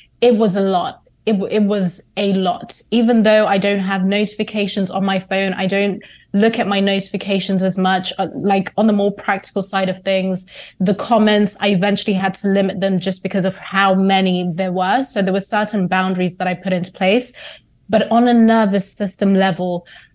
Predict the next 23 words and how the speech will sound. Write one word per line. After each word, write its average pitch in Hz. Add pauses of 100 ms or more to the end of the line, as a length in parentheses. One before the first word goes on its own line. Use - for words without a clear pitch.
(340)
I, 208
I 202
couldn't, 190
I -
couldn't 185
rest. 165
I 185
couldn't 185
relax. 170
It 196
was 185
excitement. 208
It 196
was 180
fear. 208 (420)
Um, 185 (340)
but 185
also 233
I 208
had 202
an 196
incredible 196
support, 185